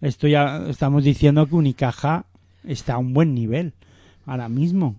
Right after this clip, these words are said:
O sea, ya digo, le puede salir o no el partido, porque depende mucho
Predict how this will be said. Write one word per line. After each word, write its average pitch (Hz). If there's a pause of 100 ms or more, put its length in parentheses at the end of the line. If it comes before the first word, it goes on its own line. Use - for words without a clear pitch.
(140)
O 131
sea, 135 (240)
ya 175
digo, 165
le 151
puede 202
salir 208
o 190
no 180
el 175
partido, 113 (600)
porque 123
depende 147
mucho 156